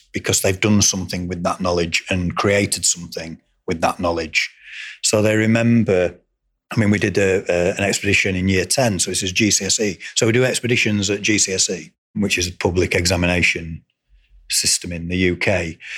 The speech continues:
And, uh, we, we did the Vikings. It was, it was the depth study, the world depth study for a history component in the exam. But the kids also looked at chemical bonding, they looked at chemistry at the same time.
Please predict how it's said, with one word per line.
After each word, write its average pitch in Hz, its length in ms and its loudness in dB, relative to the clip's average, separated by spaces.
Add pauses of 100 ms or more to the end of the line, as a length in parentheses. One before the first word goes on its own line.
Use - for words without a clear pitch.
(160)
And, 104 440 2
uh, 104 240 4
we, 104 440 2 (340)
we 104 140 2
did 92 220 -2
the 92 80 -2
Vikings. 101 600 0
It 98 100 -8
was, 90 360 0
it - 120 0
was 92 220 2
the 87 260 0 (240)
depth - 280 -2
study, 98 500 0
the 92 100 -2
world 95 320 2
depth - 260 -2
study 95 360 0
for 92 240 0
a 87 180 0 (400)
history 110 320 0
component 101 600 2
in 92 120 0
the 90 100 0
exam. 92 580 0 (520)
But 113 100 2
the 117 60 0
kids 107 200 2
also 107 320 4
looked - 240 2
at - 80 -8
chemical 101 360 0
bonding, 98 520 2
they 101 80 4
looked 101 220 0
at - 60 -8
chemistry 104 460 2
at 92 80 -4
the - 60 -2
same 92 280 -2
time. 87 460 -2